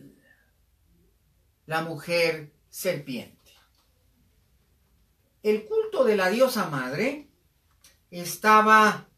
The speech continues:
asociado a muchos lugares en el Valle de México.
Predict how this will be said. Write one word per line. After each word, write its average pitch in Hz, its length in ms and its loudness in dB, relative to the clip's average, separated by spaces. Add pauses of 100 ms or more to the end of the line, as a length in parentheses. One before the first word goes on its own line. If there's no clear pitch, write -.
(1160)
asociado 180 1040 -4 (1000)
a 175 80 -6
muchos 247 400 -2
lugares 196 560 2
en 139 80 -4
el 127 120 -8
Valle 123 220 -6
de 110 80 -8
México. - 500 -16